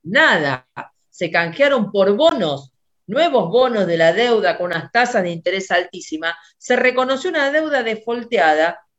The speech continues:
que no tenía ningún aporte para el país, y sin embargo esa idea de la normalización económica, ¿dónde nos llevó?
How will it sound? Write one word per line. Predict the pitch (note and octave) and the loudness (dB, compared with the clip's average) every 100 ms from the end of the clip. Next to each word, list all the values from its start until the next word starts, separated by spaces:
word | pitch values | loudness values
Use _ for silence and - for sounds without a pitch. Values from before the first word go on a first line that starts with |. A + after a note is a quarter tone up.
| - | 2
que | A#3 A3+ A3+ - | 6 6 2 -4
no | G#3 C#4 | -2 0
tenía | C#4 C#4 D4+ C#4 - | 0 -2 0 0 0
ningún | G3+ A3 A#3+ D4 | -4 -6 -4 0
aporte | B3 - E4 A3 F3 | 0 2 2 2 -2
para | D#3+ E3 | -2 -2
el | E3+ E3+ | -2 -2
país, | G#3 G3 G#3+ - | -2 -2 -6 -12
y | G3+ | -18
sin | G#3+ A3+ | -10 -6
embargo | A#3+ A#3+ A#3 | -2 0 0
esa | G3 G3 | -2 -4
idea | A3 | -4
de | A3+ | -2
la | F#3 | -2
normalización | F#3 A3+ A3 G3+ G3+ F#3+ A3+ A3+ | -2 -4 -4 -6 -4 -6 -6 -8
económica, | A3 A3 A#3+ C4 A3 | -6 -6 -6 -6 -6
¿dónde | G3+ F#3+ | -4 -4
nos | E3 | -6
llevó? | D#3+ C#3+ C#3 | -6 -4 -6